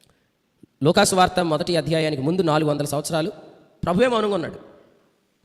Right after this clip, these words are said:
ప్రభు మౌనంగా ఉంటే మనం ఏమవుతాం? మనము మోగోళం అయిపోతాం. ఈరోజు ప్రభు మాట్లాడుతున్నాడు,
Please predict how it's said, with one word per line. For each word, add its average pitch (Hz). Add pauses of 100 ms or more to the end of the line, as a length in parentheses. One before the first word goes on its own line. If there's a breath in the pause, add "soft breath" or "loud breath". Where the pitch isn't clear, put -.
(340)
ప్రభు 185
మౌనంగా 240
ఉంటే 233
మనం 208
ఏమవుతాం? 196 (1300)
మనము 170
మోగోళం 240
అయిపోతాం. 156 (720)
ఈరోజు 294
ప్రభు 254
మాట్లాడుతున్నాడు, 240